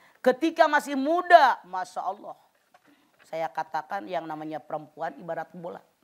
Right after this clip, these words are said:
Usia dua puluh sampai tiga puluh ibarat bola kaki sepak bola. Diberebutin sama dua puluh dua orang, lari sana ngeberebutin bola atuh.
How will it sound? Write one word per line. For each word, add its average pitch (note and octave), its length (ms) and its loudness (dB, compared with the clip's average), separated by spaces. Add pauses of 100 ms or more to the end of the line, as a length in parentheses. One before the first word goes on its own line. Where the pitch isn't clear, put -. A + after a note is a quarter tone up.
(680)
Usia - 320 -6
dua D3+ 240 -4
puluh A3+ 400 -12
sampai E3+ 400 -4
tiga D#3+ 240 -4
puluh F3 360 -8 (120)
ibarat E3+ 520 -2
bola E3+ 280 0
kaki - 520 -8
sepak - 520 -12
bola. C#3+ 240 -12 (400)
Diberebutin F3 880 -10
sama F3 320 -6
dua E3+ 240 -8
puluh F3 240 -12
dua D#3+ 160 -6
orang, E3 400 -4
lari E3+ 480 -2
sana G3+ 240 -2
ngeberebutin A3 640 -4
bola A#3 320 0
atuh. - 240 -6